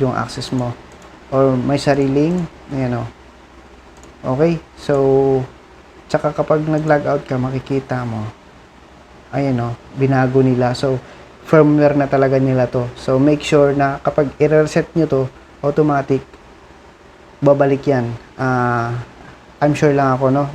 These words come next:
Babalik yan sa dati kapag pinindot mo yung reset button sa likod. Makikita mo ron sa likod ng router mo, reset button. Okay? So, ayan. Ganun lang po, mga kapitbahay, no? Ganun lang yung gagawin nyo kapag hindi kayo makapag-connect sa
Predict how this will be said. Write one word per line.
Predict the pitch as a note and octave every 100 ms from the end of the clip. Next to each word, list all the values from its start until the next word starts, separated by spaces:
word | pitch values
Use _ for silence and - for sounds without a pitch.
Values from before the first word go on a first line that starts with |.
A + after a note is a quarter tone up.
| C#3
Babalik | C3+ C#3 C#3 C#3+
yan |
sa | C3+
dati | C3+ B2 C3
kapag | C3 C3+ C3
pinindot | C3+ C3+ C3 -
mo | C3
yung | C3
reset | B2 - B2+
button | A#2+ A#2+ B2
sa | A#2
likod. | A#2 B2 A#2 - - - C3
Makikita | B2 - C3 C3+ B2+
mo |
ron | B2+ B2
sa | B2+
likod | B2+ C3 B2+
ng | B2
router | B2+ B2 B2+
mo, | B2 B2
reset | B2+ B2
button. | B2 A#2 A#2 A#2 A2 C3
Okay? | C#3 G#3+ G#3+ - - - - -
So, | D#3 D3+
ayan. | D#3 G#3+ F#3+ - D3
Ganun | D3+ D#3+
lang | D#3+ E3
po, | E3
mga | D#3 D3 C#3+
kapitbahay, | C#3+ C#3+ D3 C#3+
no? | D3+
Ganun | D3 D3+ D#3 D3+
lang | D3+
yung | D3+ D3
gagawin | D3 D3+ D3+ D3+
nyo | C3+
kapag | C3+ - C#3 C3+ - - - -
hindi | D#3 D#3 D3+
kayo | D3+
makapag-connect | C#3+ C#3 C#3+ C#3+ D3 C#3 C3+
sa | -